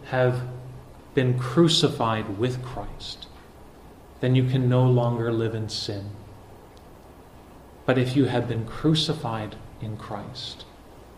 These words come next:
then you are protected by God's grace.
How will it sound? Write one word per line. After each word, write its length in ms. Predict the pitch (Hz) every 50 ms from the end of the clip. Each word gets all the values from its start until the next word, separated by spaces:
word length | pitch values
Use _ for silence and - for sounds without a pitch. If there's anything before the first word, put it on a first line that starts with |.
| - - - - - - - - - - - - - -
then 180 | - 123 117 123
you 160 | 127 131 127
are 80 | 123 -
protected 920 | - - - - - - - - - 139 - - - - 151 - - - - - - - -
by 140 | 117 113 110
God's 420 | 101 - 110 104 104 104 - -
grace. 580 | - - 107 104 110 123 - - - - - -